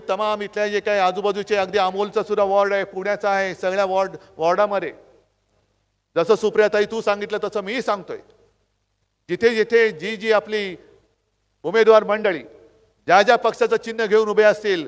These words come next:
काँग्रेसचं असतील हात, तर शिवसैनिकांनी हाताचं काम करायचं.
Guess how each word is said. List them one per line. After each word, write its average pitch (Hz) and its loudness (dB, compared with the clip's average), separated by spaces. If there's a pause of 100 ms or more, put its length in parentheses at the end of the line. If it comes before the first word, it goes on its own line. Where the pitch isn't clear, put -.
काँग्रेसचं 220 -2
असतील 220 -2
हात, 208 2 (420)
तर 175 -6
शिवसैनिकांनी 220 0
हाताचं 226 -2
काम 220 2
करायचं. 190 -4